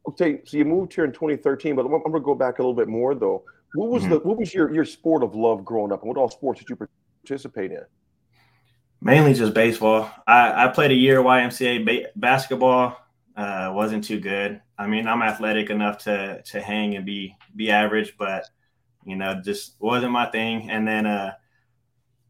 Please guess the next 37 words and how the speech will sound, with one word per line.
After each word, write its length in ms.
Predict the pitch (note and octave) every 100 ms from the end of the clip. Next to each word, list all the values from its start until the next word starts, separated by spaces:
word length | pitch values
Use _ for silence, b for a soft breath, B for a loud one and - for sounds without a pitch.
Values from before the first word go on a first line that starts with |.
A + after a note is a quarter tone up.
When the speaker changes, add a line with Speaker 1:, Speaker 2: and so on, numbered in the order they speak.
| _ _ -
Speaker 2:
I 140 | C#3
started 420 | C#3+ - E3+ E3
to 40 | C3
play 200 | - C3+
football 500 | B2+ C#3 A#2 A#2+ A2+
for 220 | - A2+
a 40 | A2+
year, 380 | A2+ A2+ A2 A2 -
um, 560 | G#2 G#2 G2 F#2+ F#2 - _ _ _ -
but, 560 | G2 G#2 G#2 G2 - _ _ _ -
you 60 |
know, 140 | A2 A2+
at 120 | A2+
the 60 | G#2
time, 580 | B2+ B2 B2 A#2+ A2+ _ -
we 160 | A2+ B2
were 100 | A#2
just 180 | A#2 A2+
more 160 | A2+ G#2+
focused 340 | A#2+ A#2 A2+
on 140 | A2
baseball 420 | G#2+ A2 A2+ A2 G#2+
and 80 |
didn't 260 | G#2 G#2 G2+
want 180 | G2+ G#2
to 80 | G2+ G2 F#2 F2
Speaker 1:
Mm-hmm. 100 | F2
Speaker 2:
have 180 | F#2+ G2+
any 160 | G#2 G2
more 180 | F#2+ F#2
risks, 460 | F#2+ G2 - - _ _ _ _ _ _ -
you 100 | G#2+
Speaker 1:
Yeah. 80 |
Speaker 2:
know, 120 | F#2+ F#2
than 120 | F#2
necessary. 640 | F#2+ - F#2+ F#2+ F#2+ G2
So 340 | - F#2+ F2+